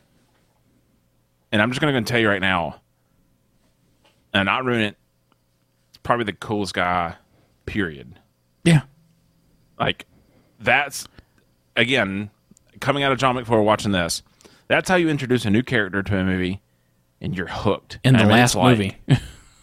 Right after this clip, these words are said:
Speaker 1: "This is the coolest guy I've ever seen." This movie adds new people in, and it's just like, ah, same crap.
Speaker 2: Yeah.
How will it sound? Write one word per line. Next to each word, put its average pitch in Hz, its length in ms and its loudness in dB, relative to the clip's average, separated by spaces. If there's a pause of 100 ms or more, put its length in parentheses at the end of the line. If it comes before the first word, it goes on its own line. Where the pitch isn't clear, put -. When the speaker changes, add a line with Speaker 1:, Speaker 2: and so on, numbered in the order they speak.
Speaker 1:
"This 107 120 2
is 117 80 2
the 101 80 0
coolest 104 280 2
guy 92 140 2
I've 87 80 0
ever 87 160 -2
seen." 71 340 -6 (160)
This 131 220 0
movie 165 320 2
adds 110 320 -2
new 113 100 0
people 104 360 -2
in, 104 100 0
and 95 100 -2
it's 95 140 -8
just 98 180 -2
like, 90 280 0 (1400)
ah, 156 280 2 (240)
same 143 220 -2
crap. 143 360 0
Speaker 2:
Yeah. 139 260 4